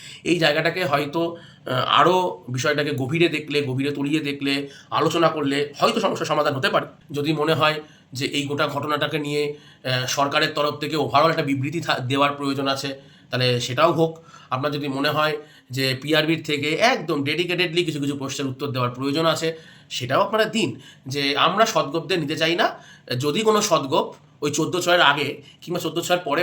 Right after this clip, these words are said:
বার করে থাকে, তাহলে তাদেরকে আমরা নেব, বাকিদের আমি নেব না। এইটাও অন্তত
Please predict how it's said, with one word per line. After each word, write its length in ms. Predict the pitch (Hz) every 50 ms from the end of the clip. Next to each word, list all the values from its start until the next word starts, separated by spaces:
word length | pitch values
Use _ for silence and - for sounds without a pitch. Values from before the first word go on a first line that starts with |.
| 170
বার 100 | 156 147 151 160
করে 100 | 160 -
থাকে, 280 | - 190 196 160 139 139 - - - - _ -
তাহলে 160 | - 143 147 -
তাদেরকে 260 | 139 135 156 160 160 165 156
আমরা 120 | 160 160
নেব, 180 | 151 151 147 185 220 170
বাকিদের 260 | 143 139 151 147 147
আমি 140 | 143 147 147
নেব 160 | 151 139 139 180 180
না। 60 | 147 165 - - - - - - - _ - - - 156 170
এইটাও 360 | 185 202 202 - 233 233 247 240
অন্তত 360 | 220 214 214 208 208 196